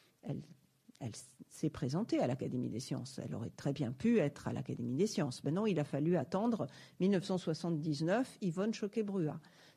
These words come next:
Donc, Marie Curie n'a pas été membre de l'Académie des sciences en France, et, euh, c'est bien dommage. Et puis, euh, sa fille,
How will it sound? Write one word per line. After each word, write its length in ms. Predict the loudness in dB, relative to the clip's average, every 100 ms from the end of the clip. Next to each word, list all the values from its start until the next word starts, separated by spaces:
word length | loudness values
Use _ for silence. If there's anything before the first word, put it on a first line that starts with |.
| 0
Donc, 280 | 0 0 0
Marie 260 | 0 0
Curie 340 | -2 0 2 4
n'a 160 | 2
pas 260 | 2 2 2
été 220 | 2 0
membre 380 | 0 0 -2 -2
de 80 | -2
l'Académie 440 | -4 -4 -4 -4
des 100 | -4
sciences 340 | -4 -4 -4 -6
en 60 |
France, 500 | -12 -4 -2 -2 -6 -18 -20 -20 -20 -20 _ _
et, 260 | -2 -2 -2 -8
euh, 60 | -12
c'est 160 | -8 -2
bien 160 | 0 2
dommage. 480 | 0 -2 -2 -4 -12 _ _ -20 -20 -20 _ _ 0
Et 100 | 0
puis, 360 | 4 6 8 8
euh, 280 | 6 6 6
sa 180 | 4 0
fille, 480 | 4 4 4 0